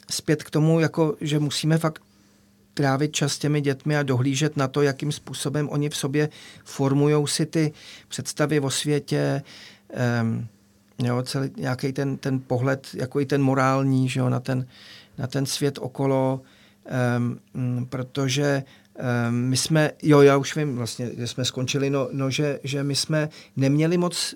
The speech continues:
jako konkurenci, že jo. Eh, že bylo jednodušší pro ty naše rodiče tehdy dohlídnout na to, protože ta škola nám zas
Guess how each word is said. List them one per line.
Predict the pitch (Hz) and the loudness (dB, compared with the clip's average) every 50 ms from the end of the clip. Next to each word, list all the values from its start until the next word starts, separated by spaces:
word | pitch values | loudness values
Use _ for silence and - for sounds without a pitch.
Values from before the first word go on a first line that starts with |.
| - _ _ - | -14 _ _ -6
jako | 147 131 127 - 156 | -4 -4 -2 -2 -4
konkurenci, | 151 - 160 170 160 - 220 214 180 139 120 - - 120 107 | -2 0 0 0 0 2 4 4 6 6 4 2 0 -4 -4
že | 110 113 | -4 -6
jo. | 110 104 - _ _ - - - - - - - - | -6 -8 -8 _ _ -20 -20 -20 -20 -20 -20 -18 -10
Eh, | - 139 131 123 120 | -4 -2 -2 0 0
že | 131 131 131 | 0 -2 0
bylo | 131 151 156 | 2 2 4
jednodušší | 156 147 147 151 190 185 175 156 - - | 6 4 4 4 2 2 2 2 0 0
pro | 127 - 143 127 | 0 0 0 2
ty | - 160 | 2 2
naše | 147 139 127 - - 131 | 2 2 2 0 0 0
rodiče | 120 123 123 143 135 - - 107 | -2 -2 -2 -2 -4 -4 -6 -4
tehdy | - 120 110 107 101 104 - - - 90 104 113 104 - - | -4 -4 -4 -2 -4 -4 -6 -6 -4 -4 -4 -4 -4 -6 0
dohlídnout | - 131 120 127 135 147 139 127 135 127 127 127 - | 2 2 4 4 2 0 0 0 0 0 0 -2 -2
na | 139 123 117 | -4 -4 -4
to, | 117 - 127 123 113 - - - - - - - - - | -2 -2 -2 -2 -2 -4 -14 -20 -20 -20 -20 -20 -20 -18
protože | - 160 - 135 120 135 143 131 | -16 -12 -8 -6 -2 -2 -2 -2
ta | 127 - - 143 | -4 -6 -6 -6
škola | 127 - - - 123 123 127 | -6 -6 -6 -4 -2 -2 -2
nám | 131 127 131 135 127 | 0 -2 -2 -4 -4
zas | 113 123 120 - - - - | -6 -6 -6 -4 -6 -6 -8